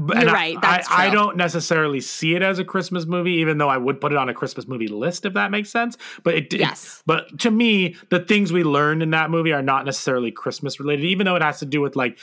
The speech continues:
Speaker 2: being alone and isolated and being different and coming together. I think that's debatable.
Speaker 1: No, you're totally right. Um,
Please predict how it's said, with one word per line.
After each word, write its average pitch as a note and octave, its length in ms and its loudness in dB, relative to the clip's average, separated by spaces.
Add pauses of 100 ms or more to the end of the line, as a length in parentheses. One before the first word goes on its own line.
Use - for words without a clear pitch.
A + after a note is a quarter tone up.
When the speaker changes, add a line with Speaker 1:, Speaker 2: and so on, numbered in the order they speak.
(280)
Speaker 2:
being C#3+ 200 2
alone F3 600 2
and D#3+ 140 0
isolated E3+ 600 0
and C3+ 140 -2
being E3 220 0
different G3 400 0
and C#3+ 100 -4
coming D#3+ 200 0
together. G#3+ 520 0 (360)
I A#3+ 200 0
think G#3 160 2
that's E3+ 180 0
debatable. A#2+ 600 -6 (540)
Speaker 1:
No, A3 100 0
you're G#3+ 200 2
totally G#3 440 0
right. C3+ 320 -4
Um, G3+ 320 0